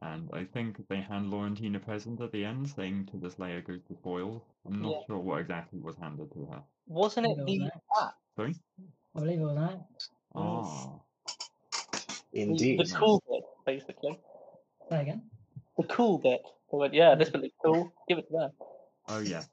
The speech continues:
Speaker 1: I remember.
Speaker 4: Yes. And I, sorry, just to, just to bring it back, because I, I have loved this book, but I hate to say that I'm, uh, psychic or,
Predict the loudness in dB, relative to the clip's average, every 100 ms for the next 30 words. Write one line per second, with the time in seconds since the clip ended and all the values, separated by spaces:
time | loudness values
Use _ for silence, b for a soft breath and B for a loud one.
0 | -10 -8 -6 -8 -10 -14 _ -20 -20 -20
1 | _ _ 6 6 4 2 0 _ _ _
2 | _ _ 4 4 6 4 4 -6 -8 -6
3 | -10 -12 -12 -10 -2 6 8 8 2 4
4 | 4 4 -2 -4 -4 -10 -8 -6 0 0
5 | 4 2 0 -4 0 4 4 4 0 4
6 | 2 2 -10 _ 0 2 2 -2 0 0
7 | -2 -6 -6 -6 -10 -8 -8 -8 _ 2
8 | 6 8 6 6 10 12 12 10 8 8
9 | 4 2 -2 -6 -6 -8 -10 _ 0 4
10 | 6 6 8 8 8 -2 6 8 10 8